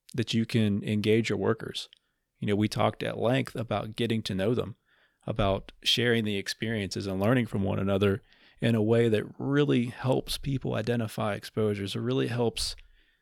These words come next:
uh, folks have a better eye for true safety, not just compliance. And certainly more of, you'll hear more of that as we go on here.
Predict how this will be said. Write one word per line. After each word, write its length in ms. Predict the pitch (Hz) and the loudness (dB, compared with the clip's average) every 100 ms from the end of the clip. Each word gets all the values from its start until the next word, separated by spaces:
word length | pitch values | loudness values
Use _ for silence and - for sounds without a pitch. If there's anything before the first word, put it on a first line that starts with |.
| _ _ - | _ _ -16
uh, 280 | 196 110 117 - _ | -12 -10 -10 -14 _
folks 420 | - 127 120 - - _ _ _ _ _ _ | 0 0 2 -4 -10 _ _ _ _ _ _
have 160 | 120 113 | -4 -2
a 100 | 107 | -2
better 400 | - 107 107 - - | 0 2 2 -2 0
eye 380 | 98 95 98 127 | 0 0 -4 -10
for 220 | - 98 | -8 -6
true 340 | - - 104 | -4 -2 0
safety, 540 | 98 - 101 - 98 - _ _ _ _ | 0 -2 -4 -4 -10 -10 _ _ _ _
not 180 | 104 104 | -4 -4
just 240 | - 92 | -4 -6
compliance. 720 | - 92 - 95 92 98 - - _ _ _ _ _ - | -8 -8 -2 -2 -2 -4 -8 -10 _ _ _ _ _ -8
And 460 | 110 98 92 - - | -2 -2 -2 -6 -12
certainly 440 | - 120 110 107 | 0 2 2 0
more 260 | 101 101 98 | 0 0 0
of, 100 | 95 - - - 175 - | -2 -10 -16 -14 -14 0
you'll 160 | 113 | 4
hear 160 | 107 107 | 4 4
more 240 | 101 110 | 4 4
of 60 | 101 | 6
that 180 | 104 101 | 6 6
as 140 | 101 | 4
we 120 | 101 | 2
go 200 | 98 101 | 2 4
on 160 | 101 95 | 2 2
here. 260 | 110 98 | 0 0